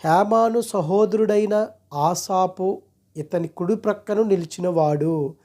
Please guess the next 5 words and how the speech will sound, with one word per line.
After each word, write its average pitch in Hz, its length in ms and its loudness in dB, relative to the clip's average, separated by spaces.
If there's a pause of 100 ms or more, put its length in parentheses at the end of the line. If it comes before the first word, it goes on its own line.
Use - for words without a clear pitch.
(320)
ఈ 160 120 4
ఆసాపు 202 800 2
బెకర్యా 202 880 0
కుమారుడు. 165 960 -2 (1300)
బెకర్యా 190 640 0